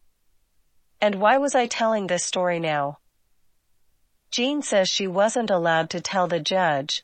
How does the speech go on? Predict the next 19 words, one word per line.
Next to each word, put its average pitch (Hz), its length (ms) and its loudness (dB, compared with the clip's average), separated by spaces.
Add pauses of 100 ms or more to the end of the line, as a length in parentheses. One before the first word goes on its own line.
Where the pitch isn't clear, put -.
that 175 140 0
she - 180 -2
felt 190 320 0
pressured 180 440 -2
to 175 100 -6
take 160 240 -6
the 160 100 -8
stand. 147 640 -4 (1300)
It 240 120 0
felt 262 300 2
like 254 220 0
another 190 360 0
violation, 160 1040 -2
she - 240 -6
told 233 300 -2
Moriarty. 170 800 -2 (1300)
Aaron 254 320 2
Moriarty 180 600 2
asked, 147 600 -2